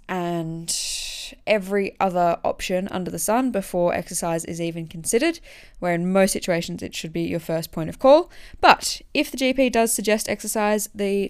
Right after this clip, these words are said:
client or patient then has to figure out how to exercise. And if you're someone who has never done that before and you've gone throughout your whole life never walking into a gym, never going for a run, that is a really confronting thing and it can be really hard.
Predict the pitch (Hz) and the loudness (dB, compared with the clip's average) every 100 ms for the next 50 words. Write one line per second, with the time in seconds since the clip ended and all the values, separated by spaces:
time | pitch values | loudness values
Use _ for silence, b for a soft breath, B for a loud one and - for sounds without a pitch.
0 | - 226 208 208 208 - 208 220 202 196 | -6 -6 -2 -4 -6 -10 -8 -4 -4 -4
1 | 185 - 190 185 185 185 B B B - | -6 -6 -4 -2 -2 -6 B B B -8
2 | 190 - 202 190 190 180 - - 180 180 | -4 -4 -4 2 4 4 2 -4 0 0
3 | 185 - - 202 269 - 403 285 185 165 | 0 -4 -4 0 0 0 -2 2 2 2
4 | - 196 208 208 196 226 - 247 247 226 | -2 -4 -4 -4 -4 -4 -2 -2 -2 -2
5 | 202 190 185 190 208 233 294 - - 170 | -4 -4 -4 -4 -4 -4 -8 -10 -4 -4
6 | 175 B B B - 185 190 180 185 185 | -4 B B B -8 -6 -6 -2 -2 0
7 | 185 185 185 - 185 180 - 175 196 196 | -2 -4 -8 -6 -2 -2 -4 -2 0 2
8 | 185 190 - - - _ b b b - | 2 0 -12 -20 -20 _ b b b -4
9 | 185 190 196 190 202 190 185 190 175 233 | 0 2 4 2 0 -4 -4 -6 -2 2
10 | 247 233 226 - b b b - 175 180 | 2 0 -8 -12 b b b -12 -6 -2
11 | 180 180 180 - 175 175 170 170 165 202 | 2 4 2 0 -4 -4 -6 -8 0 2
12 | 247 233 254 - b b b b - - | 2 0 -8 -10 b b b b -6 -2
13 | 269 294 196 180 208 220 202 170 170 180 | 0 0 4 4 2 -2 -4 -6 -6 -8
14 | 180 381 208 82 - 226 233 190 196 247 | -4 -2 -2 -4 -4 -4 -2 -2 -2 0
15 | 226 - | 0 -2